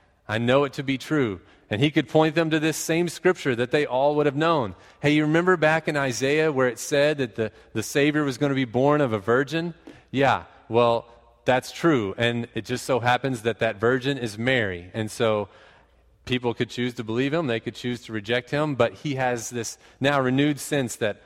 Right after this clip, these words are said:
I know what God wants. Like I mentioned earlier, Jesus would fulfill over three hundred and fifty prophecies that were written about him in the Old Testament. So what an incredible thing to be living in the midst of. Like I said earlier, we as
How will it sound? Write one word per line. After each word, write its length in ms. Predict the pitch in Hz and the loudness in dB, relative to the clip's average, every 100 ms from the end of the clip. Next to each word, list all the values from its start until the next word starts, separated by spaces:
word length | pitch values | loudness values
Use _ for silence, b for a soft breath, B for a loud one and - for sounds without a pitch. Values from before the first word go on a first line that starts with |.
| - | -4
I 100 | 110 | -2
know 240 | 117 123 | 0 0
what 180 | 120 104 | 0 0
God 240 | 113 104 | -2 -2
wants. 540 | 101 113 92 - - - _ _ _ b b b b b b b b _ _ - 110 | -4 -6 -6 -10 -18 -20 _ _ _ b b b b b b b b _ _ -20 -6
Like 200 | 113 113 | -2 0
I 40 | 117 | 0
mentioned 340 | 120 - 117 | -2 -2 0
earlier, 260 | 123 120 107 | 2 2 -2
Jesus 420 | 117 113 113 - | -6 -8 -8 -10
would 100 | 110 | -8
fulfill 400 | 110 - 127 120 | -8 -4 -2 0
over 180 | 104 98 | -2 -6
three 240 | - 123 | -6 -6
hundred 220 | 123 113 | -4 -4
and 120 | 98 | -6
fifty 320 | - 117 - 101 | -8 -10 -8 -10
prophecies 720 | - 107 104 98 - 92 95 | -2 -2 -2 -10 -12 -10 -6
that 140 | 101 | -6
were 120 | 101 | -4
written 220 | 107 110 | -6 -8
about 280 | 101 98 92 | -8 -6 -6
him 260 | 98 95 95 | -8 -8 -8
in 60 | |
the 100 | 92 | -6
Old 180 | 98 95 | -6 -6
Testament. 520 | - 98 - 90 82 - b b b b b | -6 -6 -8 -16 -16 -20 b b b b b
So 460 | - 113 101 98 B B | -4 -2 0 -4 B B
what 160 | 139 165 | 0 2
an 80 | |
incredible 720 | 139 107 - 135 139 120 117 107 | 0 -4 -2 2 2 2 0 -2
thing 400 | - 135 127 117 | -2 -2 0 -2
to 60 | |
be 140 | 113 107 | -4 -2
living 400 | 117 143 147 139 | 2 2 2 2
in 100 | 117 | 0
the 80 | |
midst 440 | 110 131 147 - 113 | 0 0 0 -4 -4
of. 400 | 92 92 - - b b b - | -4 -8 -16 -20 b b b -8
Like 160 | 117 | -4
I 60 | 127 | -4
said 200 | - 139 | -4 0
earlier, 320 | 139 139 120 | 2 2 0
we 440 | 110 127 160 160 127 | 0 0 2 0 0
as 400 | 123 117 - | -2 -2 -4